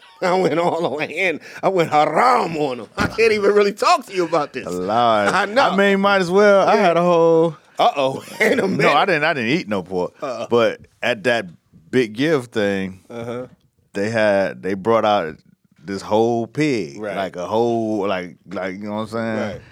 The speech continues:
Speaker 1: Bust
Speaker 2: He,
Speaker 1: down.
Speaker 2: he was bust down. He was bust right in half. You know what I'm saying?
Speaker 1: Right.
Speaker 2: Splayed out. You know what I'm
Speaker 1: Right.
Speaker 2: saying? <laughs>
Speaker 1: Get in there.
Speaker 2: And, um, but they had a crazy ass story of how this is the best pork you will ever eat in your life because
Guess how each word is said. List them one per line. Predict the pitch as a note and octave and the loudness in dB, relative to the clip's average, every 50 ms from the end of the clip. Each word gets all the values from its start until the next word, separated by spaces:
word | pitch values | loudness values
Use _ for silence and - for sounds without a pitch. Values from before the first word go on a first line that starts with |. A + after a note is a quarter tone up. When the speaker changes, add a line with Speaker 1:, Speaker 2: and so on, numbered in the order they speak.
| - _ G#2 G2 | -20 _ -10 -6
Speaker 1:
Bust | B2 C3 B2+ - D2+ | -4 -4 -4 -4 -4
Speaker 2:
He, | - | -6
Speaker 1:
down. | D3 C#3+ C3 A2 E2+ D#2+ | -4 -4 -4 -6 -8 -6
Speaker 2:
he | B2 C3+ | -4 -4
was | C3 C3 A#2 F#2 | -2 -2 -4 -2
bust | E3+ A#2 A#2 A#2 A#2 F2 | 0 0 2 2 0 0
down. | B2 B2 A#2 A#2+ | 0 0 2 2
He | C3+ C#3 | 0 -2
was | B2 G2 | -2 -2
bust | E2 A#2 A2+ A#2 G2+ G2+ | 0 0 0 0 0 0
right | A2+ A#2+ B2+ B2+ | 0 0 0 0
in | B2 B2+ | -2 -4
half. | C3+ C3+ C3 B2+ A#2 G#2+ F#2+ F2 F#2 | -2 0 0 2 2 2 0 -2 -4
You | A2+ | -6
know | A2+ A2+ A#2 | -6 -6 -6
what | A#2+ | -6
I'm | A#2+ | -6
saying? | A#2+ A#2 A#2 A#2 A#2 | -6 -4 -4 -2 -2
Speaker 1:
Right. | B2 A#2 A2+ G2+ F#2+ F#2 | -2 -2 -4 -4 -6 -6
Speaker 2:
Splayed | - A#2+ B2 B2 B2 B2 A#2+ A#2+ A2+ | -2 0 0 2 2 2 0 0 0
out. | A#2+ A#2+ A2+ F#2+ - - - | 0 0 0 -2 -6 -10 -14
You | A2 G#2 | -14 -10
know | G#2+ A2+ B2+ | -6 -6 -4
what | C#3+ - | -4 -2
I'm | - | -2
Speaker 1:
Right. | D3+ B2 | -4 -2
Speaker 2:
saying? | A#2+ C#3 C3+ C3+ B2+ B2 A2 - - - | -2 -2 -2 -2 -2 -4 -6 -10 -12 -12
<laughs> | G3+ - - - B3+ G#3 - - F3+ - - - _ - - - - | -12 -12 -4 -2 -2 -2 0 -2 -4 -6 -6 -8 _ -18 -18 -12 -8
Speaker 1:
Get | D#3+ D#3+ E3 E3+ | -4 -2 -2 -2
in | E3+ E3+ - - - - | 0 0 -2 -2 -2 -4
there. | D#3 D3+ D#3 D3+ D3 D3+ C#3+ | -2 -2 -2 -2 -2 -2 -2
Speaker 2:
And, | A2+ A2+ A2+ A#2 | -2 0 0 0
um, | A#2 A2+ A2 A2 G#2+ G#2+ G#2+ G#2+ - - | 0 2 2 0 0 -2 -6 -10 -14 -6
but | G#2 C#3 C3+ | -4 -2 0
they | C#3 D3+ D#3+ | 2 2 4
had | D#3+ D3 C#3+ C3+ | 4 4 4 2
a | C3 B2+ | 2 0
crazy | G#2 - - E3 D#3 D#3 D#3 D3+ C#3 D3 C#3+ C#3 | -2 -4 -2 0 2 2 2 0 0 0 0 2
ass | C3+ C3 B2+ B2 B2 | 4 4 2 2 0
story | - - D3 D#3+ F#3 F3+ E3 D3+ C#3 | -4 -4 -2 0 2 4 4 4 4
of | B2 A#2+ B2 B2+ | 4 2 0 0
how | B2 A#2 A2+ A2+ A2 G#2+ | -2 -2 0 0 -2 -2
this | A#2+ B2+ A#2+ - | -4 -6 -6 -8
is | A2 G#2 G#2 G2 | -12 -14 -14 -12
the | E2+ G2+ F2 | -12 -12 -10
best | - A#2+ A#2+ A2 G#2 G#2+ - - - _ - - | -6 -6 -4 -4 -4 -6 -10 -14 -16 _ -20 -20
pork | - - A2+ G#2 G2+ F#2+ - - - | -18 -14 -12 -10 -10 -12 -12 -14 -16
you | F#2 F#2+ G2+ G2 | -12 -10 -8 -6
will | F#2 F#2 D#2+ - | -6 -6 -6 -6
ever | - F#2+ G2+ G2+ G2 F#2 F#2 | -6 -6 -6 -6 -6 -6 -8
eat | - C#2 G2+ G2+ F#2 C#2 E2 | -8 -8 -8 -8 -8 -6 -8
in | F#2+ F#2 | -8 -6
your | F#2 F2+ F2+ F2 | -6 -6 -6 -6
life | F2 F#2 F#2+ F#2+ F#2 - - - - _ _ - - - _ _ _ | -8 -10 -12 -12 -14 -14 -16 -18 -20 _ _ -20 -20 -20 _ _ _
because | - G#2 F#2+ - A#2 A2 G2+ G2 F#2+ F#2+ F#2 F2+ E2+ - - | -10 -10 -6 -2 0 2 2 2 2 2 0 -2 -6 -10 -16